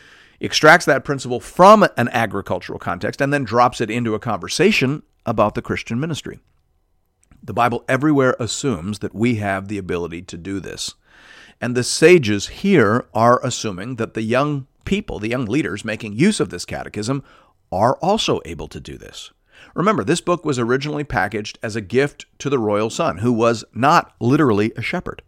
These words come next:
but who was figuratively a shepherd. The word shepherd, of course, was a very common metaphor in that culture for the leader. So, yes, this paragraph at one level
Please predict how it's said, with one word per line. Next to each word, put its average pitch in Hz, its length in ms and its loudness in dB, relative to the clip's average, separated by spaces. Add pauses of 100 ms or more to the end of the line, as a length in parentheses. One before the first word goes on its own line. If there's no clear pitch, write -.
(560)
but 165 140 2
who 165 140 8
was 143 300 0 (100)
figuratively 165 640 -4
a 73 60 -12
shepherd. - 360 -10 (760)
The 147 100 0
word 160 220 4
shepherd, 156 360 4
of 123 120 -6
course, 107 240 -4
was 143 100 -4
a 143 60 -2
very 143 280 0
common 135 520 -4
metaphor 117 480 -2
in 101 60 -12
that 104 180 -10
culture - 320 -8
for 95 260 -6
the 123 160 -2
leader. 143 500 -4
So, 175 360 0 (200)
yes, 214 360 4
this 143 260 -4
paragraph 127 640 0
at 117 80 -6 (180)
one 135 180 -4
level 110 340 -6